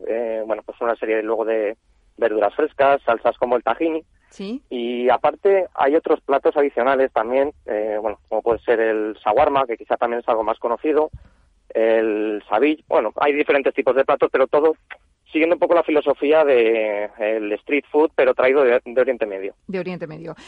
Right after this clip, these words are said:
Speaker 2: Estamos asistiendo, eh, nos, eh, lo comentaba Ángela, a una gran innovación en el mundo de la gastronomía. ¿Es eso lo que les ha llevado a lanzar esta marca?
Speaker 1: Sí, realmente, bueno, el origen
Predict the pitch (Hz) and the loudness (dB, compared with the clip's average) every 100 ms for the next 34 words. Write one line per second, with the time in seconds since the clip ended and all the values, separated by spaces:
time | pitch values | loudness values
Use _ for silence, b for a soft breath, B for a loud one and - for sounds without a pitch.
0 | 220 202 262 294 359 311 294 285 285 294 | -12 -6 -4 -4 -8 -10 -10 -8 -4 -4
1 | - 185 190 190 185 - 190 175 180 180 | -4 -8 -6 -6 -8 -6 -4 -4 -4 -6
2 | 185 202 196 208 214 190 190 B B 214 | -4 -2 -2 -4 -6 -6 -8 B B -14
3 | 190 208 220 226 233 240 226 196 185 226 | -8 -2 -2 -2 -2 -2 -2 -2 -4 -4
4 | 214 185 185 196 208 214 196 196 - 185 | -4 -4 -4 -2 -2 0 0 -2 -6 -8
5 | 180 190 185 - 247 359 - 381 233 214 | -6 -8 -8 -6 -6 -6 -2 0 0 -2
6 | 208 190 - 214 247 226 196 175 233 208 | -4 -4 -2 -4 -2 -2 -2 -2 -2 -4
7 | 180 190 175 175 170 - 320 415 _ _ | -8 -10 -10 -10 -10 -10 -14 -14 _ _
8 | _ _ _ _ _ _ _ - _ _ | _ _ _ _ _ _ _ -20 _ _
9 | _ _ 202 208 151 151 170 180 180 175 | _ _ 2 2 4 4 2 2 2 4
10 | 170 160 156 113 117 131 165 165 160 147 | 4 4 4 4 2 2 0 2 0 -6